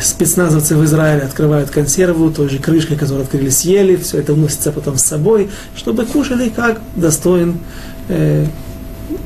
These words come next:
как подобает царю Израиля. И самый важный момент, к которому я хочу вас подвести.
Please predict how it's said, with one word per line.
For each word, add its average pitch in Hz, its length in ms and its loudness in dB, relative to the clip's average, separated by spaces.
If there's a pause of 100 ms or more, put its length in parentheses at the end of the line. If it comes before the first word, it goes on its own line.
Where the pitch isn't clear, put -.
как - 220 -2
подобает 151 600 2 (420)
царю 135 420 -2 (1200)
Израиля. 139 520 0 (1900)
И - 40 -4
самый 285 260 4
важный 180 300 4
момент, 156 340 2 (880)
к - 40 -8
которому 143 300 0
я 135 240 -2 (160)
хочу - 200 -2
вас 131 120 -2
подвести. - 500 -2